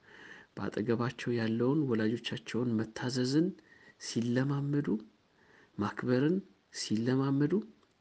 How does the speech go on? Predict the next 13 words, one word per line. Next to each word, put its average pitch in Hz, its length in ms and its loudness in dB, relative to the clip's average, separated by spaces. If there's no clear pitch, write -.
የማያዩትን 139 840 2
እግዚአብሔርን 131 640 0
መታዘዝን፣ 107 640 -2
የማያዩትን 120 720 2
እግዚአብሔርን 107 720 0
መታመንን፣ 107 680 0
የማያዩትን 120 800 2
እግዚአብሔርን 110 640 0
ማክበርን 107 640 0
መለማመድ 110 640 -2
ቀላል 90 500 -6
ይሆንላቸዋል። - 920 -10
ስለዚህ 110 500 0